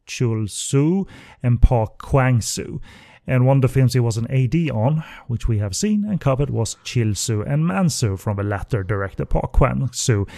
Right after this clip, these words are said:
So in short, because we obviously gone, gone over it before, uh, though, uh, these two, um,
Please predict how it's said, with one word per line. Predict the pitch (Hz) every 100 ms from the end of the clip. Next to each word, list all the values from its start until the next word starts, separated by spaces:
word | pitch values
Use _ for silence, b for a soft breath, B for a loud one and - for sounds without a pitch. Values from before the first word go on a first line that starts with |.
| B
So | - 151 -
in | 180 160
short, | 151 135 107
because | 110 101
we | 107
obviously | 101 110 107 104
gone, | 104 113 110
gone | 117
over | 110 101
it | 101
before, | 110 131 107 B B B - -
uh, | 135 - -
though, | 156 156 143 160 156 160
uh, | - 147 135 123
these | 156 147
two, | 160 135 127 120
um, | 117 117 110